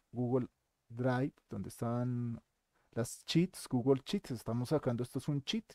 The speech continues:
viene, sí, viene un cheat. Entonces sumemos esa cheat, puede ser acá servir. Y las apis de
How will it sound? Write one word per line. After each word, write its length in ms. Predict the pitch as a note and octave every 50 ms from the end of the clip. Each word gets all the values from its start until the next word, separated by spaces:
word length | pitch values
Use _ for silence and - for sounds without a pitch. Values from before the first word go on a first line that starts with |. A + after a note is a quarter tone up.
| _ -
viene, 220 | B2+ B2+ B2+ B2+
sí, 240 | - - C3 C3+ A#2+
viene 220 | - A2+ A2 A2+
un 120 | A2+ A#2+ -
cheat. 220 | - E3+ F3+ - _ _ _ - - - _
Entonces 320 | - - A2 A#2 A#2+ A#2+
sumemos 540 | - - B2 A2 A2+ A2+ A2+ A2 A#2+ - -
esa 200 | C3 - - C3
cheat, 260 | - - - F#3+ F#3+ _ _
puede 180 | - A2 G#2 -
ser 220 | - B2 - B2 - -
acá 220 | A#2+ - - A2+
servir. 440 | - B2 A#2 A#2 B2 C#3 D3+ - - _ _ _ _ _ _ _ _ _ -
Y 80 | F3+ F3+
las 220 | F#3 E3+ - -
apis 400 | D#3+ D3 - E3 F3 E3+ D#3 B2+
de 280 | B2+ D3+ F3 F3 -